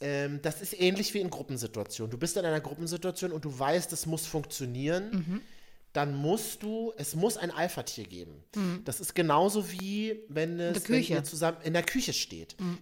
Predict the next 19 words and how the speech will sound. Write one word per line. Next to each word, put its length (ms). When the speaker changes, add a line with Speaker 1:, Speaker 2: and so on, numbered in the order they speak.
Speaker 1:
Ihr 120
müsst, 480
es 140
muss 140
ein 180
Alpha-Tier 500
auserkoren 680
werden. 420
Speaker 2:
Mhm. 220
Speaker 1:
Und 180
ich 160
bin 140
ja 380
zum 140
Beispiel 260
gerne 320
ein 160
Alpha-Tier. 720
Speaker 2:
Mhm. 240